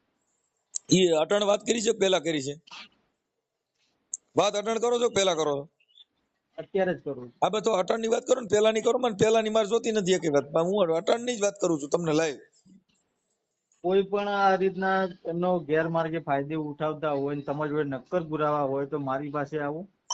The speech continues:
Speaker 2: બરોબર?
Speaker 1: મારે, મારે તમારી પાસે આવવું નથી. તમે ક્યાં જજ કે કોર્ટ છો તમારી પાસે આવું? તમારી પાસે કોણ આવે? તમારે ન્યાના હોય ઈને તમે તમારી રીતે ગોતો ને. મારે શું કામ તમારી પાસે? મારે કોર્ટ છે, પોલીસ છે,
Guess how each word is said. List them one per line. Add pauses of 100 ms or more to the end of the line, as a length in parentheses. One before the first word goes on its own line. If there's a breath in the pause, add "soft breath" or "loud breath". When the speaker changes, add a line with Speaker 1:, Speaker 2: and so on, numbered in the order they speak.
Speaker 2:
બરોબર?
Speaker 1:
મારે,
મારે
તમારી
પાસે
આવવું
નથી.
તમે
ક્યાં
જજ
કે
કોર્ટ
છો
તમારી
પાસે
આવું?
તમારી
પાસે
કોણ
આવે?
તમારે
ન્યાના
હોય
ઈને
તમે
તમારી
રીતે
ગોતો
ને. (440 loud breath)
મારે
શું
કામ
તમારી
પાસે?
મારે
કોર્ટ
છે,
પોલીસ
છે,